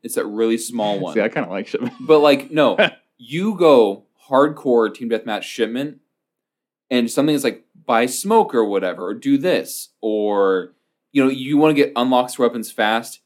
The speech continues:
Speaker 1: you just do that. Twenty-four seven Shipment and
Speaker 2: I,
Speaker 1: Shoot House, whatever,
Speaker 2: I really
Speaker 1: on
Speaker 2: like
Speaker 1: hardcore, and you just, like, that's how you get those done. 'Cause then you'll go, like, sixty kills, fifty deaths, you know? But, like,
Speaker 2: I, to be
Speaker 1: that's how you kind
Speaker 2: honest
Speaker 1: of work up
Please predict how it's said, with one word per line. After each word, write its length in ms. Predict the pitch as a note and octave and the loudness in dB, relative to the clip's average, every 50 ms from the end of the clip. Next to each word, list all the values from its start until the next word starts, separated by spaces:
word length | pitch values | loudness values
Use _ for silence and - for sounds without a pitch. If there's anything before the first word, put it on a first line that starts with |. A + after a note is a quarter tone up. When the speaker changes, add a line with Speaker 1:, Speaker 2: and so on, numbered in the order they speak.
| _ _ | _ _
Speaker 1:
you 280 | _ A2+ A#2 D3 F3 F3+ | _ -12 -8 -8 -6 -6
just 300 | D#3 C#3+ B2+ B2 A#2 G#2+ | -6 -8 -10 -12 -14 -8
do 260 | - A#2+ A#2 A#2 A#2+ G#2+ | -4 -2 0 0 -2 -2
that. 360 | G#2+ F#2+ E2 C#2+ - - _ _ _ | -4 -6 -8 -8 -12 -16 _ _ _
Twenty-four 360 | - - C#3 D3 C#3+ D3+ C#3+ | -4 -2 -2 -2 -2 -2 -4
seven 260 | C#3 D3 C3 B2 A2+ | -2 -2 -2 -2 -4
Shipment 600 | G2+ - - - B2 A#2 B2 B2 B2 B2+ B2 A#2 - _ _ | -8 -8 -6 -6 -4 -4 -4 -4 -4 -4 -6 -8 -12 _ _
and 460 | A2 G#2+ G#2+ G2+ G2 F#2+ F#2+ F#2+ F#2 - - | -8 -6 -6 -4 -6 -6 -8 -10 -12 -6 -2
Speaker 2:
I, 160 | C3 C#3+ D#3 | 0 2 2
Speaker 1:
Shoot 120 | B3 A#2 A#2 | 2 0 -4
House, 340 | B2 A#2+ B2 C3 A2+ - - | -4 -4 -4 -4 -4 -4 -2
whatever, 480 | D3+ D3+ D#3 D#3+ E3 F3 F3+ F#3 F#3 F#3 | 0 0 0 0 0 -2 -4 -6 -6 -6
Speaker 2:
I 100 | - A2+ | -6 -4
really 240 | C3+ D3 E3 A#2+ A#2 | -2 0 0 0 2
Speaker 1:
on 40 | G2+ | 2
Speaker 2:
like 140 | G2+ G#2 | 2 2
Speaker 1:
hardcore, 680 | A2 B2+ C#3 C#3 C3 - - C3 B2+ C#3 D3+ E3 F3+ - - _ _ _ _ _ _ _ _ | 2 2 2 2 -2 -4 -4 -2 0 0 0 0 -2 -6 -14 _ _ _ _ _ _ _ _
and 160 | C3+ C3 C3 | -2 0 0
you 100 | C#3+ E3+ | 0 0
just, 260 | E3+ D#3+ C#3 C3 - - _ _ _ - | 0 0 0 -2 -4 -10 _ _ _ -2
like, 880 | F#3+ F3+ E3 B2+ - - - - G3+ F#3 D#3+ E3 C#3 A#2 A#2 A#2+ A#2+ A#2+ | 0 0 0 2 2 0 2 2 2 2 2 -2 -2 0 0 0 2 2
that's 280 | D#3 D3+ D#3+ E3 - - | 2 2 2 2 0 -2
how 100 | D3+ D3 | 0 4
you 320 | C#3 B2+ A#2+ A2+ G#2 - - _ _ A#2+ | 4 4 4 2 0 -6 -16 _ _ -6
get 200 | - - B2+ B2+ | -2 -2 -2 0
those 240 | C3 A2+ G#2 G2 F#2 | 0 0 0 -2 -2
done. 260 | A2 G2+ F2+ F2 F#2 | -4 -4 -4 -4 -6
'Cause 160 | - B2+ A#2+ B2 | -8 -8 -2 0
then 140 | C#3 C#3+ | 2 4
you'll 140 | D#3 E3 F#3+ | 6 6 6
go, 180 | F3+ D#3 E3+ D#3+ | 6 6 6 6
like, 180 | D3 A#2 - | 6 4 2
sixty 380 | - - - E3+ E3 - F3+ D#3+ | -2 0 0 0 0 0 -6 -6
kills, 420 | C3+ D#3 C#3 C3+ C3 C3+ C3 - - _ _ _ _ | 0 2 4 4 4 4 0 -4 -8 _ _ _ _
fifty 300 | - C#3 C3 C3 - A2 | 2 2 2 2 -4 -8
deaths, 440 | F#2 G#2 F2+ - - - - - - | -4 -4 -4 -4 -6 -10 -14 -6 -4
you 100 | B2+ A#2+ | -2 0
know? 220 | A#2 A2+ A#2 A#2+ | 0 0 0 0
But, 140 | A2+ A2+ C3 | -2 0 0
like, 120 | A#2+ A2 A#2+ A#2+ | 2 2 2 2
Speaker 2:
I, 60 | B2 | 2
to 340 | C3 C3+ C3+ C#3 C#3+ D3 D3 | 2 0 0 0 -2 -4 -6
be 60 | C#3+ - _ - | -8 -12 _ 0
Speaker 1:
that's 260 | C3+ C#3 C#3 A#2 - | 2 2 2 2 2
how 100 | G#2 D3+ | 2 4
you 120 | D3+ C#3+ C3+ | 4 6 4
kind 100 | C3+ C3+ | 4 2
Speaker 2:
honest 180 | C3 C3 A#2+ A2 | 2 0 0 -2
Speaker 1:
of 60 | G#2+ | -4
work 260 | G#2+ A#2+ B2 A#2+ A#2+ - | 0 2 4 4 2 2
up 360 | A2+ A2+ A#2 A2 A2 - _ | 0 2 2 2 0 -2 _